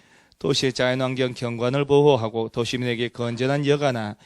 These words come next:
휴식 공간 제공하기 위하여 공원을 만드는 거예요. 도시 지역의 식생이 양호한 산지의 개발을 제한할 필요가 있다고 인정되면 도시 자연공원구역 지정 변경을 역시 도시군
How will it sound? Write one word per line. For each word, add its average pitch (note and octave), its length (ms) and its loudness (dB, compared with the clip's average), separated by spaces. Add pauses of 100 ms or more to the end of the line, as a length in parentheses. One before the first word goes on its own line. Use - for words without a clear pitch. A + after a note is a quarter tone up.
(180)
휴식 E3 300 -4
공간 C3+ 280 -2
제공하기 A#2 460 -4
위하여 A2+ 340 -2
공원을 F#3+ 380 0
만드는 A#2 380 -4
거예요. G#2+ 300 -6 (360)
도시 C#3 260 0
지역의 C3 280 0
식생이 C#3+ 520 -4
양호한 A#2+ 500 -2 (220)
산지의 D3 540 -2
개발을 A#2+ 460 -4
제한할 B2 340 -4
필요가 A#2+ 260 -4
있다고 A#2 300 -6
인정되면 A2+ 720 -2 (480)
도시 C#3 360 0
자연공원구역 C3+ 1000 0
지정 B2 340 -6
변경을 A#2 640 -4 (380)
역시 D3 300 -4
도시군 D#3 720 -2